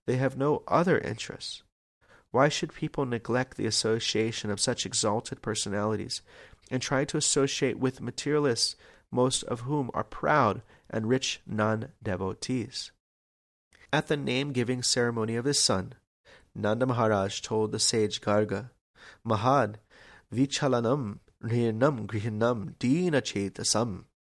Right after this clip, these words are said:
Saintly persons move from one place to another only for the sake of poor-hearted grihastas. Despite such blessings, the wealthy are rarely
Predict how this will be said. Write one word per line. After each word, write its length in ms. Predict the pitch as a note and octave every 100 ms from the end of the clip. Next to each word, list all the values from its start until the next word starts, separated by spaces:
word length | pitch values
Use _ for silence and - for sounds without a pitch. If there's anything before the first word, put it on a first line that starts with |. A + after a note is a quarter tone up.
| _ _ _ _ _
Saintly 300 | - F3+ F#3
persons 480 | F#3+ G#3 G#3+ A#2+ G#2+
move 160 | C#3+ D3
from 200 | A#2 A#2
one 160 | F#3
place 280 | G3+ E3+ D#3
to 100 | -
another 360 | C3 D3+ A2 - -
only 220 | D3+ E3
for 140 | -
the 120 | C3
sake 360 | C#3+ - C#3+ C3+
of 260 | C#3 - -
poor-hearted 800 | - C3 C#3+ D3 - A2+ A#2+ -
grihastas. 800 | A2 G#2 - - - - - - _ _ _ _ - - - - - - _ -
Despite 420 | C#3+ - F3 F#3+
such 240 | G3+ -
blessings, 480 | - C3+ C3 A#2+ A2
the 100 | -
wealthy 600 | A2+ A#2 C3+ D3+ B2+ A#2+ - - _ _
are 100 | A#2+
rarely 720 | G2+ F#2+ C3 E3+ F3+ F3 F3